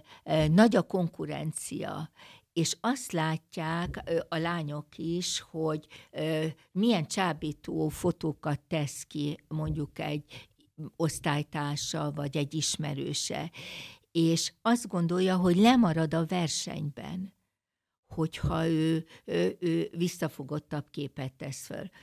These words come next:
Arról nem is beszélve, hogy a tizenéves kor elején, amikor már azért, ö,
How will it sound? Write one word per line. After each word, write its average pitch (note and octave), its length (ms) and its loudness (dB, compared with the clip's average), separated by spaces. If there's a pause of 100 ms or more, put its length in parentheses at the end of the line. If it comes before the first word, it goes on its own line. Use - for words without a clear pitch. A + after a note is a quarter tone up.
(200)
Arról F#3+ 280 2
nem D#3+ 180 0
is C#3+ 160 -4
beszélve, F#3 920 -2
hogy D3 340 -4 (260)
a C#3+ 460 -4 (220)
tizenéves D#3 720 -2
kor D#3 200 -4
elején, D#3+ 600 -2
amikor D3 720 -8
már C#3+ 540 -8
azért, D3 540 -4 (180)
ö, D3 320 -4